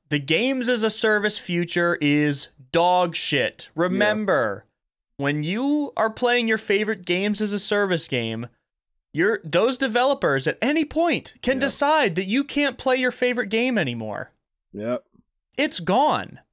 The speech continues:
Speaker 2: Yep.
Speaker 1: You have to log into a server. They take the servers down. There's nothing to play.
Speaker 2: Yep.
Speaker 1: So you compare it to something like Monster Hunter. Well, that's multiplayer, that has quests, that has D L C. Guess what happens when they take the servers of Monster Hunter Rise down?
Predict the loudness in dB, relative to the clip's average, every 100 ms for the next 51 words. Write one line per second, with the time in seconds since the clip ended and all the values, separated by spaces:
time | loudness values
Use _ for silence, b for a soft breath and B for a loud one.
0 | _ -8 -4 -4 -2 2 2 0 0 0
1 | 4 4 2 0 0 0 2 0 2 2
2 | 0 0 -2 -2 -2 0 0 0 2 2
3 | 2 0 0 -2 0 -4 -6 -6 -2 0
4 | 0 -6 -16 _ _ _ _ -6 -2 -2
5 | -2 -4 0 0 0 0 2 2 0 -2
6 | -2 0 0 0 -2 -2 -2 0 0 -2
7 | -4 -8 _ _ -20 _ _ _ 0 2
8 | 2 2 0 2 0 0 2 2 2 2
9 | 2 0 0 0 0 0 0 -2 -2 -4
10 | -2 -2 -2 -2 -8 b b _ 0 2
11 | 2 2 0 -2 0 0 -2 -2 -2 0
12 | 0 0 -2 -2 0 -2 -2 -2 0 0
13 | 0 -2 -6 -8